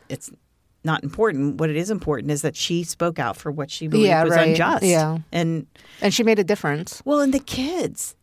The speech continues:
Speaker 1: like, the kids that were working in these mills.
Speaker 2: Right, yeah.
Speaker 1: Like, oh my God. So now it, like, makes me think, like, I'm reading this, like, I'm reading her book, and I'm thinking,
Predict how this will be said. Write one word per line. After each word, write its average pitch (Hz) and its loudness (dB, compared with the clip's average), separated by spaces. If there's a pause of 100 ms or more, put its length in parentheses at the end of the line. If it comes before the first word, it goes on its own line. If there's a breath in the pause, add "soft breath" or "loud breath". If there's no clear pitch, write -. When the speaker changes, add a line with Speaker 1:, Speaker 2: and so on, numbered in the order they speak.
(140)
Speaker 1:
like, 269 -4
the 262 -8
kids 277 -6
that 247 -6
were 233 -4
working 233 -2
in 247 -2
these 214 -4
mills. 202 0
Speaker 2:
Right, 180 4
yeah. 147 2
Speaker 1:
Like, 143 -4 (120)
oh 294 -2
my 294 -6
God. - -10
So 233 0
now 226 2
it, 226 -2
like, 196 -4
makes 196 -4
me 185 -4
think, 175 -2
like, 165 2
I'm 165 0
reading 175 -2
this, 123 -4
like, 156 -4
I'm 160 -2
reading 160 -2
her 170 -4
book, 151 -4
and 151 -2
I'm 143 -2
thinking, 143 -2